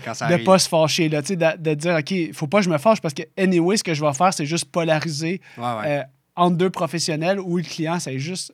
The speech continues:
Speaker 2: le patient, c'est juste de se retrouver dans,
Speaker 1: Ouais.
Speaker 2: mais qu'est-ce que je dois faire ? » Parce que là, il y en a un qui me dit ça, l'autre me dit le contraire. Sur Internet, il me dit une autre affaire,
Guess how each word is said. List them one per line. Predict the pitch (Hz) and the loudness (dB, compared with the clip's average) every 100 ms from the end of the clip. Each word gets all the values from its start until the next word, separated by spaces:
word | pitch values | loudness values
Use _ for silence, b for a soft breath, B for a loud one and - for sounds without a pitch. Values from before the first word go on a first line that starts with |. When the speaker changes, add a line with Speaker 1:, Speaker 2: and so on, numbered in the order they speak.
| - | -10
Speaker 2:
le | 131 135 | -8 -8
patient, | 135 131 190 | -10 -10 -10
c'est | 170 143 | -8 -8
juste | 156 170 | -6 -8
de | |
se | 135 | -8
retrouver | 143 - 156 135 160 | -10 -12 -12 -8 -6
dans, | 147 139 143 B B | -6 -8 -10 B B
Speaker 1:
Ouais. | 113 107 _ _ | -14 -14 _ _
Speaker 2:
mais | 135 | -10
qu'est-ce | 135 196 - | -8 -8 -6
que | 147 | -6
je | |
dois | 135 131 | -4 -8
faire ? » | - 160 143 - - | -8 -10 -10 -16 -10
Parce | 143 | -6
que | 143 | -2
là, | 160 170 b b | 0 -2 b b
il | 147 | -6
y | |
en | 156 | -2
a | |
un | 175 | -2
qui | 170 | -2
me | 151 | -6
dit | 139 | -6
ça, | - 190 214 _ | -6 -6 -8 _
l'autre | 156 170 165 | -6 -6 -4
me | 143 | -6
dit | 143 | -8
le | 151 | -10
contraire. | 151 131 - 147 170 196 - _ b b | -10 -10 -10 -8 -6 -8 -14 _ b b
Sur | - - | -12 -6
Internet, | 139 143 147 156 170 151 | -4 -4 -4 -4 -6 -8
il | |
me | 143 | -10
dit | 139 | -6
une | 151 139 | -6 -6
autre | 135 | -10
affaire, | 127 - 156 180 175 | -12 -10 -10 -10 -14